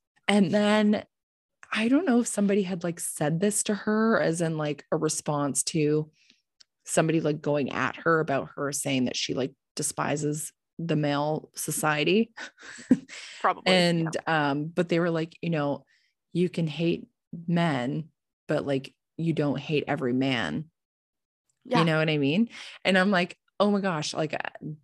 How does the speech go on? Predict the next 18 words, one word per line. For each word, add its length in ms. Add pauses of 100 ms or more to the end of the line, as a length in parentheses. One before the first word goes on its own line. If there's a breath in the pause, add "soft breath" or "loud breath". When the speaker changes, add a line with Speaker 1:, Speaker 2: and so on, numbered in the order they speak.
(240)
Speaker 1:
that 440 (340)
perfectly 680
describes 1000 (260)
how 220
I 80
feel. 420
'Cause 160
of 100
course 260
I 40
don't 160
hate 360 (1040 soft breath)
all 560
men 640 (200)
or 140
every 260
Speaker 2:
Yep. 80
Speaker 1:
man, 540